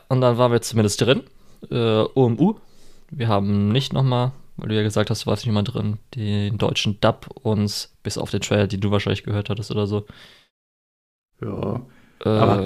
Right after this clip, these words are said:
Speaker 2: da
Speaker 1: angeschaut.
Speaker 2: brauchen wir ehrlich gesagt nicht drüber reden. Ich kann blind sagen, dass ein Ghibli-Film auf Deutsch auch gut vertont ist.
Speaker 1: Ja.
Speaker 2: Also die Blöße möchte sich, glaub ich, keiner geben.
Speaker 1: Ja.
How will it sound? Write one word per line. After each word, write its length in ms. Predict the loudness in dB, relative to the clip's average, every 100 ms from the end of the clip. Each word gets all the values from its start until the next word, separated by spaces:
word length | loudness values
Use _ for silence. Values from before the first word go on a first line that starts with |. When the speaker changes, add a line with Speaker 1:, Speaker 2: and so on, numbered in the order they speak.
| -4
Speaker 2:
da 60 | 0
Speaker 1:
angeschaut. 320 | 2 4 4
Speaker 2:
brauchen 100 | 4
wir 160 | 2 2
ehrlich 200 | 0 0
gesagt 300 | 0 0 0
nicht 180 | -2
drüber 280 | -2 0 2
reden. 280 | 2 4 2
Ich 120 | 2
kann 440 | 2 2 2 0 -2
blind 360 | 2 2 2
sagen, 520 | 0 2 4 2 2 0
dass 440 | 0 0 -6 -8 -2
ein 320 | 2 4 2
Ghibli-Film 560 | 0 0 -2 2 2 2
auf 180 | 0
Deutsch 260 | 2 2 2
auch 200 | -2 -2
gut 140 | -4 -4
vertont 440 | -6 -4 -4 -4
ist. 320 | -6 -8 -14 -10
Speaker 1:
Ja. 140 | -8 -8 -14 -2
Speaker 2:
Also 260 | 2 2
die 160 | 0 -2
Blöße 340 | 2 2 2
möchte 240 | 0 0 -2
sich, 220 | -4 -2
glaub 140 | 0 0
ich, 140 | 0
keiner 280 | 0 2 0
geben. 540 | 0 0 0 -4 -10 -20 _ _ _ _ _ _ _ _
Speaker 1:
Ja. 180 | 0